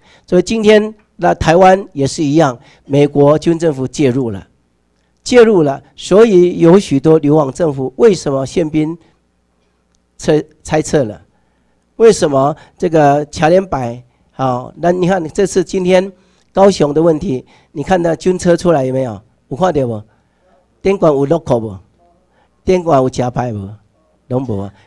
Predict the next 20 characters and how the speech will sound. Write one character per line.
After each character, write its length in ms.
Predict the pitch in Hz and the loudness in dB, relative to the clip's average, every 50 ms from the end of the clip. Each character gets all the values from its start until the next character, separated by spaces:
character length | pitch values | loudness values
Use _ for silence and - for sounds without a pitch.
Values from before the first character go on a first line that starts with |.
| _ _ | _ _
敢 100 | - 156 | -6 -4
若 100 | 165 165 - | -4 -2 -2
印 140 | 196 175 147 | -2 -2 0
一 100 | 143 135 | -2 -4
个 160 | 131 123 117 | -4 -4 -4
号 100 | 117 127 | -4 -6
码 160 | 127 123 170 | -6 -4 -4
尔， 400 | 160 135 120 104 95 85 - 104 _ _ _ _ _ _ _ _ _ _ _ | -4 -4 -6 -8 -12 -16 -18 -20 _ _ _ _ _ _ _ _ _ _ _
对 120 | _ 160 156 | _ -2 -2
不 60 | 156 | 0
对？ 240 | 156 156 143 127 123 - _ _ _ _ _ _ | 2 0 0 -2 -4 -12 _ _ _ _ _ _
为 140 | _ 220 226 | _ 2 2
什 180 | 202 - 160 139 | 4 2 0 -2
么 120 | 135 131 131 | -2 -4 -2
没 120 | 139 151 | -2 0
有， 140 | 151 143 135 - | -2 -2 -2 -4
呃， 100 | 151 147 | -4 -2
没 120 | 156 175 | 0 2
有 120 | 175 156 | 2 0
牌？ 340 | - - 165 120 104 104 110 | 0 -4 -10 -10 -10 -12 -14